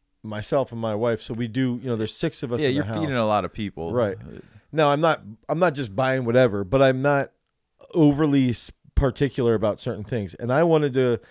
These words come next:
Speaker 1: go over, okay, we got a local grocery store that's a very affordable grocery store. And I was thinking, you know, what would it, what would it take for me to get, like,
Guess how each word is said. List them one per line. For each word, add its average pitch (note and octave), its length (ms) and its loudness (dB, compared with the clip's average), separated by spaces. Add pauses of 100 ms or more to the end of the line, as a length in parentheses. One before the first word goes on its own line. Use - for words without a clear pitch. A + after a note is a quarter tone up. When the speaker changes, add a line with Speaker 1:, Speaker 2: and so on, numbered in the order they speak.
(380)
Speaker 1:
go B2+ 180 4
over, B2+ 180 2
okay, B2+ 200 -2
we A#2+ 120 -2
got A2+ 200 0 (520)
a C3 120 4
local C#3 460 2
grocery C3 360 0
store A#2 200 -6
that's A2+ 280 -4
a C3+ 40 -2
very E3 280 0
affordable B2+ 540 -2
grocery G#2+ 380 -6
store. F#2 380 -6 (560)
And C3+ 100 -6
I C3 40 0
was B2 140 -4
thinking, C3+ 260 -8
you D#3 100 -6
know, C3 140 -8 (180)
what - 380 -8
would G#3+ 80 -4
it, F3+ 120 -6 (680)
what F#3 140 -4
would A#3 80 -2
it F3 160 -6
take D#3+ 320 -2
for - 140 -6
me C3+ 220 0
to D3+ 80 0
get, B2+ 360 -2
like, G#2+ 400 -6